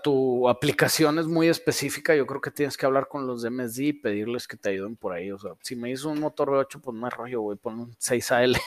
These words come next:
<laughs> Este, o sea, hay controladores de bobinas, hay otros mucho más fresones y mucho más, este, controlables y modificables que también funcionan.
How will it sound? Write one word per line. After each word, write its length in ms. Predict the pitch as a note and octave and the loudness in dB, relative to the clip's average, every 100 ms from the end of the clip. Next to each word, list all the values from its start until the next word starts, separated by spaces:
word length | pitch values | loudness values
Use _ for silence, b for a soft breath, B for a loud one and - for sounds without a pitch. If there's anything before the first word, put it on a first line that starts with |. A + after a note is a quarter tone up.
| - | 0
<laughs> 420 | E4+ - - - B B B - | 6 4 4 -6 B B B 6
Este, 720 | C3+ A#2+ - - B2+ A2 A2 | 8 8 6 2 4 4 2
o 120 | A2 | 0
sea, 500 | A2+ B2 A2+ A2 A2 | 2 2 4 4 6
hay 120 | B2+ | 6
controladores 540 | B2 A#2+ B2 A#2 A#2 A#2+ | 6 2 4 4 4 4
de 60 | |
bobinas, 500 | A#2+ G#2 A2 C3 A#2+ | 2 2 0 0 0
hay 140 | A#2+ A#2+ | 4 2
otros 380 | A#2+ - B2+ A#2 | 2 -2 -6 -4
mucho 560 | B2+ C#3 C3+ - C#3 | -6 -4 -4 -4 -4
más 480 | A#2 A#2 A#2+ B2 - | -2 0 2 2 2
fresones 640 | - C3 - B2 B2+ B2+ | 0 0 0 -4 -4 -6
y 40 | A#2+ | -8
mucho 320 | A2+ G#2+ - | -10 -8 -8
más, 380 | A2 A2+ A#2+ - | -4 -2 -2 -4
este, 340 | B2 - A2 | -6 -4 -6
controlables 840 | - A#2+ G2+ A2 G#2 G#2+ B2 B2 - | -2 -4 -2 -2 2 2 0 -2 -6
y 40 | |
modificables 760 | A2 A2 G2+ G2+ - G#2+ A#2 - | -8 -8 -10 -8 -2 0 -2 -6
que 80 | G#2 | -12
también 380 | - F#2 G2 | -16 -16 -18
funcionan. 640 | G2 A2 - A2+ B2 A#2+ | -18 -16 -8 -6 -6 -8